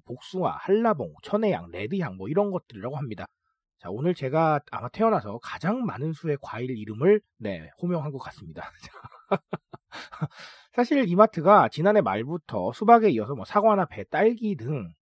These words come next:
일부 품목에, 자, 브릭스 표시를 시범적으로 운영을 해왔는데, 자, 이게 호응이 괜찮았나 봐요. 이렇게 다 늘리는 거 보면. 자, 아, 과일 특성상 당도 선별기 활용이 어려운 딸기, 포도, 복숭아 등 세 개 품목은 일, 십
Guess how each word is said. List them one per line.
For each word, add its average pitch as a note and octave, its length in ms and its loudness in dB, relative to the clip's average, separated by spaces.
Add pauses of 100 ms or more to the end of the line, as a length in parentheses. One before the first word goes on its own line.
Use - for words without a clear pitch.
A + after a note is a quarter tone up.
(360)
일부 G#3 180 4
품목에, E3+ 560 0 (260)
자, - 100 -8
브릭스 A#3 480 0
표시를 E3+ 400 -2
시범적으로 G#3 520 2
운영을 C3 360 -4
해왔는데, F#3 500 0
자, C3 80 -8
이게 G3 340 2
호응이 C4+ 360 -2
괜찮았나 F3+ 480 -4
봐요. E2+ 280 -8
이렇게 - 220 -10
다 G2 400 -8
늘리는 D3 300 -2
거 B2+ 100 -6
보면. G2 420 -12 (800)
자, D#3+ 280 6
아, D#3 680 4
과일 G3+ 200 10
특성상 G#3+ 640 2 (100)
당도 F#3 480 4
선별기 G3 520 2
활용이 F#3 300 0
어려운 C#3+ 380 -2
딸기, G3 340 0
포도, G3 300 0
복숭아 B2+ 560 -6
등 F3+ 180 -4
세 G#3 140 -4
개 A3 80 2
품목은 C3+ 500 -6
일, C#3 240 -4
십 G3+ 180 -10